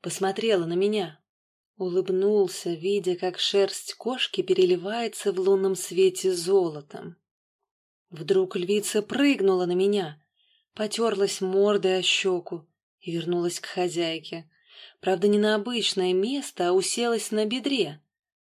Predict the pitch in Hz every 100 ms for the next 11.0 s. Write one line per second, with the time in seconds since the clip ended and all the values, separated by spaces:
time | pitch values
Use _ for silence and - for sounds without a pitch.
0 | _ _ _ _ - 175 175 180 170 175
1 | 180 175 175 180 - 175 170 170 180 175
2 | 170 147 143 - _ _ _ _ _ _
3 | _ - 170 160 180 220 175 - 156 143
4 | 165 156 156 147 - 170 185 180 165 156
5 | - 170 160 185 175 175 165 160 - -
6 | 170 156 156 160 170 165 151 143 147 _
7 | _ _ _ _ _ - - - - 151
8 | 175 180 _ _ _ _ _ _ - -
9 | 196 185 208 202 214 214 208 196 214 208
10 | 254 294 208 214 240 294 247 165 -